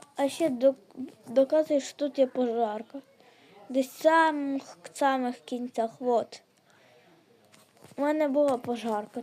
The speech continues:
ця, а далі в мене вон не було оцього. Е, ну,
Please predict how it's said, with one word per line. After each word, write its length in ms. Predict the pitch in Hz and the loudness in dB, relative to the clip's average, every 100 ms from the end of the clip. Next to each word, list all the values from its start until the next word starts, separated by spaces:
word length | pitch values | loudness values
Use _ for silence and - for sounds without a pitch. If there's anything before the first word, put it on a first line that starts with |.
| - | -6
ця, 140 | 320 330 _ _ - | -6 -6 _ _ -18
а 40 | 262 | -4
далі 260 | 262 294 302 - | -2 -2 -4 -12
в 40 | 466 | -4
мене 260 | 294 320 | -2 0
вон 240 | 311 302 294 | 0 0 -4
не 100 | 262 | -6
було 320 | 240 269 254 | -4 -4 -2
оцього. 420 | 247 247 - 208 - _ - _ _ _ - _ _ _ _ _ _ - | -4 -6 -8 -8 -10 _ -20 _ _ _ -20 _ _ _ _ _ _ -8
Е, 420 | 254 247 240 233 226 - - | -2 -2 -2 -6 -10 -16 -8
ну, 240 | 277 285 | -4 -4